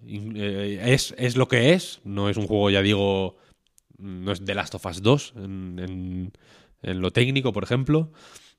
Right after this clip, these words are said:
pero el mundo está hecho con mimo, joder, y está hecho, es, y es guay. Y lo, y los N P Cs,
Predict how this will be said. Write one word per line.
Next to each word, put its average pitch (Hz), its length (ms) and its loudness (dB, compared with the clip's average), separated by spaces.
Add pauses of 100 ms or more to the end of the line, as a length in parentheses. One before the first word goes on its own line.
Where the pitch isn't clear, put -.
(720)
pero 107 420 8
el 95 320 2
mundo 117 440 2
está 123 220 4
hecho 123 180 6
con 92 200 2
mimo, 107 240 0
joder, 101 260 2
y - 20 2
está 104 220 0
hecho, 104 380 2
es, 101 220 -2 (460)
y 98 100 -4
es 110 100 -2
guay. 92 300 -4 (400)
Y 107 140 -2
lo, 101 160 -2
y 98 80 -2
los 95 280 -4 (520)
N 117 220 0
P 120 100 4
Cs, 143 420 2